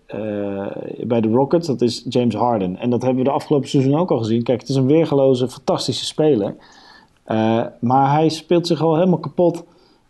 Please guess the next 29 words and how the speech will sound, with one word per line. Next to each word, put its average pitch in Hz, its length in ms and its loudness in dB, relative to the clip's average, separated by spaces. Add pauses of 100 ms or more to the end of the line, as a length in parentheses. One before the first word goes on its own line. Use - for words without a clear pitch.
(680)
voor 165 440 2
de 156 60 2
playoffs. 156 520 2
Dus, 120 300 0 (200)
d-, - 100 -10
ja, 170 240 0
de, 135 280 0
tenzij 151 320 2
hij 143 320 2
iets 156 180 -2
anders 143 220 0
heeft 139 160 -2
gedaan 131 260 0
aan 127 100 -2
zijn 120 140 -2
conditioning, 123 680 0
eh, 104 260 -2
dit 101 160 -2
seizoen, 127 520 -2
zal 127 240 0
hij 123 120 2
waarschijnlijk 117 380 0
in 123 60 0
de 120 60 -2
playoffs 135 400 2
weer 117 320 4 (840)
moeite 175 300 4
hebben 123 260 4
om, 147 380 2